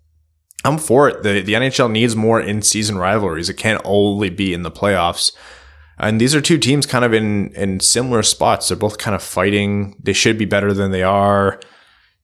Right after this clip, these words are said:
They're, they both have a ton of talent on their team. It's not like one of them's, like, a nobody, like the Red Wings or the Kings right now. So, yeah,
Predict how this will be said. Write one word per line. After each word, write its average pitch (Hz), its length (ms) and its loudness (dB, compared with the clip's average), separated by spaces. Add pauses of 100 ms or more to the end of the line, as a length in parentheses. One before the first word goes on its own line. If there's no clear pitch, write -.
(220)
They're, 90 400 2
they 98 140 -2
both 98 200 0
have 98 120 -2
a 90 40 -2
ton 101 240 -2
of 98 100 -4
talent 98 320 0
on 95 100 0
their 95 80 -2
team. 101 200 -2
It's 92 160 -2
not 107 120 2
like 98 120 0
one 98 180 2
of 98 60 0
them's, 95 180 0
like, 92 120 -2
a 92 40 -6
nobody, 95 520 0
like 90 160 -2
the 95 80 -2
Red 92 180 2
Wings 95 240 -2
or 92 60 -4
the 85 60 -4
Kings 110 340 -2
right 92 160 -4
now. 78 240 -6
So, 87 420 -4
yeah, - 320 0